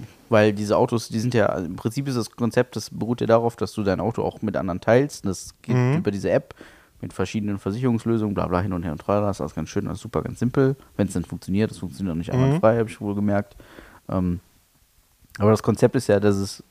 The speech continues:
Speaker 1: A, ist es eh nicht dein Auto, weil du es nur mietest, und B, sollst es halt auch per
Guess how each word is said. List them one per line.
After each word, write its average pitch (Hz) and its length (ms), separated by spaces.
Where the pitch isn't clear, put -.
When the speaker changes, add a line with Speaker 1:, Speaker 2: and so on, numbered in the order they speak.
Speaker 1:
A, 98 200
ist 117 100
es 104 180
eh 117 160
nicht 117 160
dein 98 160
Auto, 127 380
weil 113 100
du 98 60
es - 80
nur 98 100
mietest, 117 380
und 98 200
B, 135 380
sollst 101 320
es 104 100
halt 98 140
auch 80 160
per 87 560